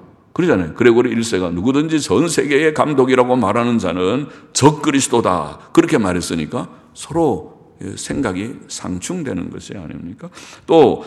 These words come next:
식스투스 오 세라고 하는 천오백팔십오 년부터 구십 년의 교황은 "성경을 읽어라." 성경 읽기를 권장했습니다. 당연한 거죠.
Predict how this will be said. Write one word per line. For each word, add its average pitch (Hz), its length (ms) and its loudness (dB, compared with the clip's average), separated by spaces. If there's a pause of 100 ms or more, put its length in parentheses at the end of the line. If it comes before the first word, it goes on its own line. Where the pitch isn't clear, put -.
(140)
식스투스 - 680 -6
오 135 180 0
세라고 143 380 0
하는 113 180 2
천오백팔십오 131 880 -2
년부터 117 460 -2
구십 101 280 -4
년의 107 380 -2
교황은 113 600 -2 (340)
"성경을 208 1000 -2
읽어라." 98 600 -4
성경 113 440 -2
읽기를 202 420 -6
권장했습니다. 117 800 -6
당연한 113 440 -4
거죠. 135 460 -6